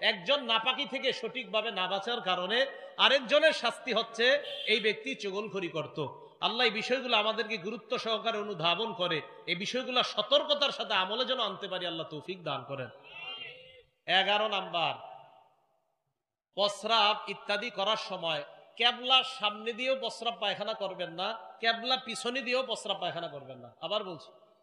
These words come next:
কেবলা সামনে দিয়েও প্রস্রাব পায়খানা করা যাবে না, কেবলা পিছনে দিয়েও না। মা বোনরা শোনেন, বাচ্চাদেরকে কমোডে কেবলা পিছনে দিয়ে অথবা কেবলা সামনে দিয়ে বাচ্চাদেরকেও বসাবেন না। স্বামীরা স্ত্রীদেরকে বলে দিবেন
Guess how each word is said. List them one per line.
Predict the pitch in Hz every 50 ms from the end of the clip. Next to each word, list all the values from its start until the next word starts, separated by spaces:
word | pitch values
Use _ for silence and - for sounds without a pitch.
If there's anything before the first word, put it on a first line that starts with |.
| _ _
কেবলা | _ 202 214 208 190 220 240 254 247
সামনে | - - 220 214 226 226 240
দিয়েও | 214 247 262 262
প্রস্রাব | - 220 233 - - 240 240 208
পায়খানা | 196 214 202 - 196 214 220
করা | 202 185 185 185 185
যাবে | 185 175 160 165
না, | 175 196 226 - - - - - - -
কেবলা | - 233 220 208 247 262
পিছনে | - - 226 - - 233 240 220
দিয়েও | 196 202 190
না। | 170 165 151
মা | 175 196 202
বোনরা | 202 233 247 254 262 226
শোনেন, | - - 208 185 175 147 - - - - - _ 147
বাচ্চাদেরকে | 156 214 226 226 - 262 233 214 254 247 - 269 254
কমোডে | - - 202 208 214 247 233 208 214 233 254 262 - - - - - -
কেবলা | 214 233 226 214 214 262 254
পিছনে | 247 - 233 - - 233 254 254 247
দিয়ে | 196 196 220 240 254
অথবা | 190 208 202 202 220 233 220
কেবলা | - 220 226 208 214 233 214
সামনে | - - 208 196 202 214 220
দিয়ে | 202 247 240
বাচ্চাদেরকেও | 196 190 180 - - - 185 170 185 190 180 175 214 202
বসাবেন | 170 151 - 165 151 151 147 131
না। | 139 139 123 - - - - - - - -
স্বামীরা | - - 190 185 202 226 233 247 262 262 220
স্ত্রীদেরকে | - - - 214 226 226 208 240 214 196 233
বলে | 190 196 208 220
দিবেন | 196 190 180 175 160